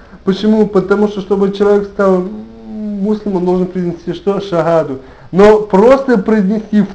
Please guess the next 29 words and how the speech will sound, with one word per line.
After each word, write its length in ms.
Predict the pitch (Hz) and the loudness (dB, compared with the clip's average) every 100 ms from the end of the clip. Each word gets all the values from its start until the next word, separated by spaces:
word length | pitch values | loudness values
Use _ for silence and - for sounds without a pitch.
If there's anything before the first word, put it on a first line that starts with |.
| - | -2
тупую 580 | 220 185 247 285 254 208 | -2 0 4 6 4 2
или 200 | 196 196 | 0 0
понимать, 500 | 190 196 208 208 185 | 0 2 4 4 4
что 180 | - | 2
он 140 | 180 170 | 2 2
пр-, 160 | 170 160 165 | -2 -2 -4
произносит. 500 | 170 165 160 151 - | -2 -2 -2 -6 -4
Тот, 220 | 220 226 | 0 0
кто 140 | - 220 | 0 -4
с-, 80 | - | 0
э, 260 | 196 202 185 | -2 -2 -2
скажет 280 | 196 175 170 | -2 -2 -4
то, 100 | 170 | -10
что 120 | 165 | -10
достаточно, 480 | 170 170 208 196 180 | -10 -4 -4 -4 -6
что 160 | 180 | -6
он, 100 | 165 - - - - | -8 -10 -20 -20 -8
что 140 | 175 | -2
он 140 | 175 151 | -2 0
просто 380 | 185 190 190 156 | 0 0 0 -6
пр-, 160 | 165 160 | -4 -4
произнёс 400 | 165 156 160 151 | -4 -2 -4 -4
в 180 | 147 - | -12 -10
тупую, 420 | 156 156 202 220 - - - - - - - - - - - | -10 -4 -4 -6 -12 -20 -20 -20 -20 -20 -20 -20 -20 -20 -12
этот 320 | 156 147 147 143 - - - - | -6 -4 -4 -8 -16 -20 -20 -14
человек 400 | 147 139 147 151 - - - - - - - - | -8 -6 -4 -6 -12 -20 -20 -20 -20 -20 -20 -20
хараджа 400 | - 139 139 135 | -10 -6 -4 -4
миналь 300 | 135 135 127 - | -6 -6 -8 -8
ислам, 280 | 131 120 | -10 -10